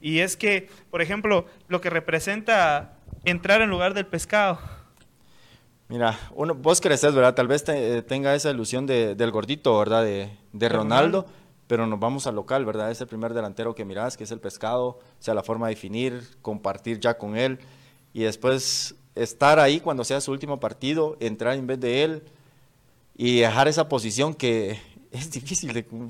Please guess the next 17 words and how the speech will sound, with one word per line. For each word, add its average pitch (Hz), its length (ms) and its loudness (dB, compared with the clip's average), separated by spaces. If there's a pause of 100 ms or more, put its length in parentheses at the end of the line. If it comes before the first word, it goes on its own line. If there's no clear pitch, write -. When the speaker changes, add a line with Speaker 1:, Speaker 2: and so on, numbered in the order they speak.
(240)
Speaker 2:
de 147 140 -4
suplir, 156 340 2
¿verdad? 160 300 2 (280)
O - 80 -20
sea, 123 200 4
son 127 160 -2
muchos 147 400 -4
goles, 151 300 4
muchas 143 300 -6
alegrías, 135 640 4 (420)
muchos 127 320 -2
llantos 135 340 0
también, 117 340 -2
¿verdad? 127 280 0
Porque 110 280 -4
la 98 140 0
verdad 101 600 4